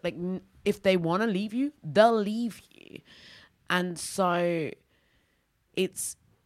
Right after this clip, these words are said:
it, my whole thing is just, like, respect people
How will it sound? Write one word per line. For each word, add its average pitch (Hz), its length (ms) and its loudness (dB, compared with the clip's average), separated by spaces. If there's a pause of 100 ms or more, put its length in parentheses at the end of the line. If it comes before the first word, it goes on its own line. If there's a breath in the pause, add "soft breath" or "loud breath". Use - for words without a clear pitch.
(520)
it, 196 200 -2
my 208 420 4
whole 220 220 4
thing 208 180 0
is 170 140 0
just, 180 160 -6
like, 165 260 -6
respect - 760 -4
people 113 460 -8